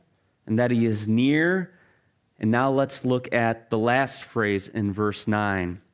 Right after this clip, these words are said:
"Hallowed be your name." Here, Jesus is conveying this idea. "May we see you rightly," or "May we see you as holy,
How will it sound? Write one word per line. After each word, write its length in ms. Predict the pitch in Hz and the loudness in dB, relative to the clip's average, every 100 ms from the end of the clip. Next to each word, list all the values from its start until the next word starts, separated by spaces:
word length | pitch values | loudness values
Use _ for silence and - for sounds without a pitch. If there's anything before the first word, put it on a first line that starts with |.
| _ _ _ | _ _ _
"Hallowed 760 | - - 123 127 127 127 123 | -8 -2 0 0 0 -2 -4
be 440 | - 117 117 113 110 | -2 0 0 -2 -4
your 460 | 110 104 104 104 110 | -4 -2 -2 -4 -6
name." 600 | 98 98 98 90 82 87 _ _ _ _ _ _ _ _ _ | -4 -2 -2 -4 -8 -14 _ _ _ _ _ _ _ _ _
Here, 280 | - 151 147 | -4 0 0
Jesus 580 | 123 127 143 147 156 151 | 0 0 0 2 -2 -2
is 160 | - 147 | -6 -4
conveying 720 | 151 139 113 101 98 101 107 - _ - | -2 0 0 0 0 -2 -4 -10 _ -4
this 200 | 107 - | -4 0
idea. 640 | 104 107 135 123 95 78 - _ _ _ _ _ _ _ _ _ _ _ _ _ _ _ | -2 0 2 2 0 -4 -16 _ _ _ _ _ _ _ _ _ _ _ _ _ _ _
"May 460 | 127 123 123 120 - _ _ 113 | 0 2 0 -2 -8 _ _ -2
we 180 | 110 | 0
see 400 | 110 - 143 143 | 0 -2 0 2
you 500 | 131 113 127 123 123 - | 0 0 2 2 0 -6
rightly," 760 | 98 104 120 135 - 107 92 90 | -8 0 0 0 -2 -2 -2 -2
or 380 | 123 117 113 110 - - | 0 0 0 -2 -12 -4
"May 160 | 123 123 | 0 2
we 180 | 117 110 | 0 -2
see 360 | - 135 143 | -4 0 0
you 520 | 135 120 110 113 123 - _ _ | 2 2 2 2 -2 -6 _ _
as 440 | 123 127 117 113 - | 0 2 2 -2 -8
holy, 920 | - - 175 185 156 110 95 104 139 | -20 -4 0 2 2 0 0 -2 -4